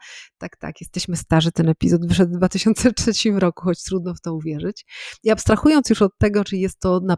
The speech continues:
pewno dobry sposób kończenia związku, myślę, że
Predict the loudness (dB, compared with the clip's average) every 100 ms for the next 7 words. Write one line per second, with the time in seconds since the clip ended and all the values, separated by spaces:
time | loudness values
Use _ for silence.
0 | 2 2 4 2 2 2 0 -4 -6 -8
1 | -8 -8 -6 -4 -4 -4 -4 -4 -4 -10
2 | -12 -18 -8 -6 -4 -2